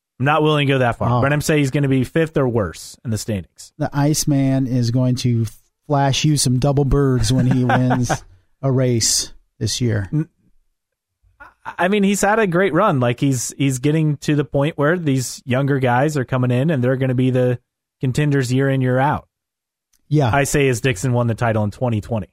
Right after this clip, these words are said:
Speaker 2: Well, if
Speaker 1: <laughs>
Speaker 2: there's anybody that can bounce back from a quote-unquote disappointing season in which you only win one race and finish fourth in the standings, it would be Scott Dixon.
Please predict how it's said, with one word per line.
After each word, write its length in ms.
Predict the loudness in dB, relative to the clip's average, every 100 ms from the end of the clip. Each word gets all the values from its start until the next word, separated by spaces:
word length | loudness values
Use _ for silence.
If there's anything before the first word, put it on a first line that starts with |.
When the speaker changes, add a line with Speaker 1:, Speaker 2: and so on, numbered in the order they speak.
| -2
Speaker 2:
Well, 280 | 2 4 4
if 180 | 2 4
Speaker 1:
<laughs> 0 |
Speaker 2:
there's 280 | 2 2 2
anybody 640 | 4 4 4 4 4 2
that 340 | 4 2 2 2
can 240 | 2 2
bounce 400 | 2 2 2 0
back 380 | 0 2 0 0
from 220 | 0 2
a 60 | 2
quote-unquote 800 | 2 2 2 2 0 0 -2
disappointing 920 | 0 2 2 2 2 2 2 2 0 2
season 460 | 2 2 2 2
in 100 | 4
which 220 | 2 2
you 120 | 2 2
only 200 | 2 2
win 300 | 2 2 2
one 220 | 2 2
race 300 | 2 2 2
and 120 | 2
finish 240 | 0 0
fourth 320 | 0 0 0 0
in 100 | 0
the 100 | 0
standings, 560 | 0 0 2 2 0
it 80 | 0
would 120 | 0
be 80 | 0
Scott 300 | 0 -2 0
Dixon. 440 | -2 -2 -8 -10